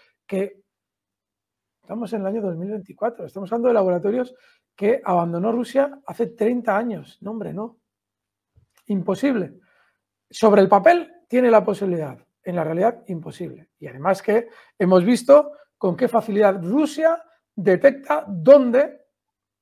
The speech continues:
dónde está, eh, Ucrania elaborando bombas convencionales. Y de repente cae un Pepino, un Iskander o lo que sea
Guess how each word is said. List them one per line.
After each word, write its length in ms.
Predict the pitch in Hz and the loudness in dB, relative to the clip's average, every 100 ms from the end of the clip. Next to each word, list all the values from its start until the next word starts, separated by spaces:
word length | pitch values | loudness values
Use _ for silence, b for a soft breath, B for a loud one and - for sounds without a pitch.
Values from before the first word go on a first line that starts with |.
| _ _ _ _ - | _ _ _ _ -10
dónde 560 | 185 247 277 302 311 | 0 0 2 -2 -2
está, 520 | 185 - 262 285 - _ | -6 0 0 0 -8 _
eh, 480 | 202 190 185 202 - | -2 0 0 -2 -6
Ucrania 520 | 208 185 262 285 302 - b b _ _ _ _ | -6 -2 -2 -2 -4 -6 b b _ _ _ _
elaborando 880 | 220 208 196 240 269 302 311 - _ _ _ | 2 4 4 2 0 0 0 -6 _ _ _
bombas 560 | _ 233 240 311 294 - _ | _ -2 2 0 0 -14 _
convencionales. 840 | - 202 175 196 190 160 135 _ _ _ _ _ _ _ _ _ _ _ _ _ _ _ | -6 -6 -6 -4 -4 -4 -8 _ _ _ _ _ _ _ _ _ _ _ _ _ _ _
Y 100 | 214 | -2
de 100 | 196 | 0
repente 480 | 190 190 294 285 285 | 0 -2 -6 -6 -4
cae 260 | 247 269 269 | -2 -2 -4
un 160 | 233 | -6
Pepino, 420 | 202 196 233 262 254 | -6 -6 -4 -4 -4
un 140 | 202 | -6
Iskander 520 | 196 - 254 277 277 | -8 -4 -2 0 -2
o 80 | 233 | -4
lo 120 | 185 | -6
que 100 | 165 | -6
sea 340 | 156 240 254 | -6 -4 -4